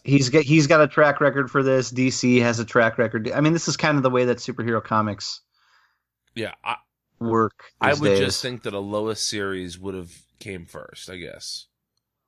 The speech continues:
Speaker 1: Well, how many years have we been
Speaker 2: That is true. That is true. Yeah.
Speaker 1: You know, there's never a bad time for a Lois Lane series.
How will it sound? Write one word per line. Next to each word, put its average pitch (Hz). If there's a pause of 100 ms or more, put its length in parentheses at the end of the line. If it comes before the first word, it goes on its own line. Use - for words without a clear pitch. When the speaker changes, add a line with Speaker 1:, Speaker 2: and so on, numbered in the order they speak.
(400)
Speaker 1:
Well, 139
how 143
many 131
years 120
have 107
we 110
been 98
Speaker 2:
That 123
is 98
true. - (360)
That 85
is 85
true. 71
Yeah. -
Speaker 1:
You 123
know, 107 (1200)
there's 117
never 127
a 110
bad 107
time 107
for 104
a 98
Lois 101
Lane 98 (160)
series. -